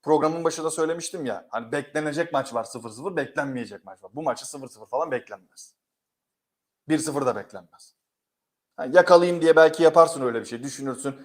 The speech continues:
"Ben demiştim." dedirtirsin ama maçı izlerken tırnak kalmaz elinde. İmkansız. Ha, sıfır sıfır biter, o ayrı. Ama tırnak kalmaz elinde. Belhanda vurdu, çatallan döndü. Weghorst vurdu, aman Allah'ım bu nasıl kaçar?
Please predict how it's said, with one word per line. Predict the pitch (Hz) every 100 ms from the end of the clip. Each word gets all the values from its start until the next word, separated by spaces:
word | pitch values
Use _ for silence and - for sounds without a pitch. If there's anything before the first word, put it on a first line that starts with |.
| - -
"Ben | 170 175
demiştim." | 196 220 - 143 110 123
dedirtirsin | 135 131 135 117 240 262 -
ama | 160 175
maçı | 208 202
izlerken | 175 170 175 226
tırnak | 202 190 170
kalmaz | 143 120 113
elinde. | 104 98 92 _ _ _ _
İmkansız. | 247 247 233 131 - - - - _ _ _ _ _ _ _
Ha, | 107
sıfır | - 233 185
sıfır | 160 - 214
biter, | 208 180 123
o | 160 156
ayrı. | 147 127 107 - _ _
Ama | 175 254
tırnak | 262 214 226 226
kalmaz | - 139 127 113
elinde. | 101 92 87 _ _ _ _ _ _ _ _ _ _ _ _
Belhanda | 160 202 175 196 185 165
vurdu, | 151 196
çatallan | 247 214 208 190 185 147
döndü. | 123 104 92 _ _ _ _
Weghorst | 139 240 233 202 185
vurdu, | 185 185
aman | 214 208 214
Allah'ım | 202 202 220 214
bu |
nasıl | 202 196 175
kaçar? | 143 120